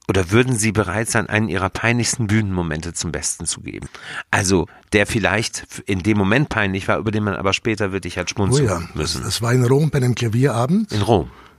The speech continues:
Speaker 2: In Rom.
Speaker 1: Mhm.
Speaker 2: Und das erste Stück war die C-Dur-Fantasie von Schumann.
Speaker 1: Mhm.
Speaker 2: Und die dauerte eine halbe Stunde.
Speaker 1: Das ist lang und schwer. Ist das
Speaker 2: Ja,
Speaker 1: nicht?
Speaker 2: ja,
Speaker 1: Doch.
Speaker 2: der, er hat, der Schumann hat sich manchmal an uns Pianisten gerecht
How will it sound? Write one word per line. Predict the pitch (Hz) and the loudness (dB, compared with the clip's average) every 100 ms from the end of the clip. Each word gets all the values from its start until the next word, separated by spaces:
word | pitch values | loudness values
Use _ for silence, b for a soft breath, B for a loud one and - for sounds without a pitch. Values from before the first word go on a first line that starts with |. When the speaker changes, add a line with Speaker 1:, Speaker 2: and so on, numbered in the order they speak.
| - | -8
Speaker 2:
In | 101 | -2
Rom. | 104 123 170 | 0 2 2
Speaker 1:
Mhm. | 208 87 117 B B B B B - | 0 -2 -8 B B B B B 0
Speaker 2:
Und | 131 - | 0 2
das | 117 - | -2 2
erste | 165 170 - | 2 2 0
Stück | 131 - 139 - | -2 0 -2 0
war | 117 | -2
die | 110 120 | 0 0
C-Dur-Fantasie | - 127 117 143 - 127 131 113 123 | 2 2 4 2 2 -2 0 -2 -2
von | - 110 | -2 -2
Schumann. | - 113 107 131 190 175 80 | 0 0 0 2 2 2 -2
Speaker 1:
Mhm. | 110 120 B B B B B B B _ _ | -8 -10 B B B B B B B _ _
Speaker 2:
Und | 127 120 | 0 0
die | 123 | 0
dauerte | 113 117 113 | 0 0 0
eine | 113 104 | 0 0
halbe | 113 127 | 0 0
Stunde. | - 101 87 104 | -2 -4 -2 0
Speaker 1:
Das | 104 | 0
ist | |
lang | 143 92 53 - | 0 -2 -4 -6
und | 113 120 | -2 0
schwer. | - 151 85 - b b b b b _ _ _ _ - | 2 0 0 -6 b b b b b _ _ _ _ -6
Ist | 92 | -4
das | 92 | -2
Speaker 2:
Ja, | |
Speaker 1:
nicht? | 123 - - | -2 -4 -14
Speaker 2:
ja, | 92 104 110 | -10 -6 0
Speaker 1:
Doch. | 107 92 - B B - | 0 0 -6 B B 0
Speaker 2:
der, | |
er | 135 | 2
hat, | 156 - | 2 2
der | 147 | 4
Schumann | 127 220 180 | 4 4 4
hat | 147 | 4
sich | 165 | 4
manchmal | 143 139 143 | 2 2 2
an | 135 | 2
uns | 113 120 | 2 0
Pianisten | - 131 131 - 123 | 2 2 2 2 0
gerecht | 113 110 95 98 - | 0 -2 -2 -6 -10